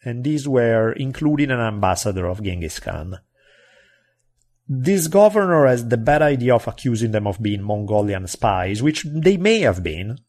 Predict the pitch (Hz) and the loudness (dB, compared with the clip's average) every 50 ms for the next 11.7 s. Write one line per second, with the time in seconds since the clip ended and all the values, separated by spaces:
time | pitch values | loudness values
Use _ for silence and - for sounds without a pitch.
0 | _ _ - 113 101 104 107 107 107 120 120 120 120 110 107 113 110 147 160 151 | _ _ -12 -10 -8 -8 -8 -6 -4 -2 -2 -2 -4 -4 -6 0 2 2 4 4
1 | 120 98 - - 80 - - - - 117 110 123 127 160 165 156 180 175 165 190 | 2 -2 -4 -6 -6 -6 -6 -6 -2 0 0 0 0 0 -2 0 -2 0 0 2
2 | 196 190 190 - 180 151 139 - 143 127 - - 135 120 123 120 120 113 - 120 | 0 0 0 0 0 0 0 0 -2 -4 -2 -4 -4 -2 0 0 -2 -2 -2 0
3 | 107 113 107 113 110 113 113 107 107 113 107 107 107 101 101 104 104 98 95 98 | 0 0 0 -2 0 0 2 2 2 0 0 -2 -2 -2 -2 -2 -2 -4 -4 -4
4 | 104 113 110 113 113 107 104 98 92 - - _ - 117 107 92 - 120 113 110 | -2 -2 0 0 0 -2 -2 -4 -6 -6 -8 _ -12 -10 -10 -8 -6 -6 -6 -4
5 | 107 - - 127 113 101 104 104 107 104 104 101 101 - - 117 120 123 120 - | -4 -4 -2 -2 -2 0 -2 -2 -4 -4 -6 -8 -8 -4 -2 -2 -2 -2 -4 -4
6 | - 160 160 170 170 147 151 135 - _ - 139 139 139 131 131 120 123 123 123 | -4 -2 0 0 0 -2 -4 -8 -8 _ 0 2 2 2 2 2 2 2 2 2
7 | 123 117 - - 117 107 113 107 - - - 120 117 110 104 107 104 101 - - | 0 0 -2 -2 -4 -4 -4 -4 -4 -2 0 0 2 2 2 0 -2 -4 -6 -6
8 | 101 98 92 - - - - - 87 160 160 165 156 139 123 107 107 101 104 101 | -6 -6 -8 -8 -6 -4 -2 0 2 2 2 2 0 -2 -4 -4 -4 -4 -2 -4
9 | 101 - - 107 104 101 98 - - 127 - - 143 131 113 127 123 120 113 113 | -4 -6 -6 -8 -8 -8 -6 -6 -6 -4 0 2 2 2 2 2 2 2 2 2
10 | 110 107 107 101 98 110 113 143 160 165 160 156 - - 104 98 - 107 98 98 | 2 0 0 -2 -2 0 0 0 2 2 0 -2 -4 -4 -6 -4 -6 -6 -4 -2
11 | 95 - - 98 - - 147 151 156 156 160 160 165 | -2 -4 -4 -8 -6 -4 -4 -2 -2 -2 -4 -6 -6